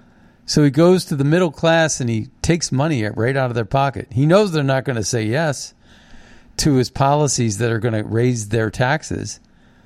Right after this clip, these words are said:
So he just goes and writes an executive order and takes their money and gives it to another group and calls them racist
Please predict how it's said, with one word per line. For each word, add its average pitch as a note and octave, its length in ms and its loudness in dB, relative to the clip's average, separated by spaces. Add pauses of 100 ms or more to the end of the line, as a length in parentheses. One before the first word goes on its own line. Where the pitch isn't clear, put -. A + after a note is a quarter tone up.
(480)
So F#3 180 2
he A3 140 4
just E3 240 -2
goes D3+ 260 4
and D3 100 2
writes C#3+ 240 0
an C3 120 -2
executive A#2 520 -2
order C#3 240 0
and G2 140 -2
takes - 380 -4
their F#2+ 180 -4
money F2+ 460 -6 (880)
and D3+ 280 2
gives G3 300 4
it D3+ 180 2
to B2 160 2
another G2 340 0
group E2+ 400 -6 (920)
and D3 220 0
calls A3 400 4
them F#3 200 2
racist F3 760 0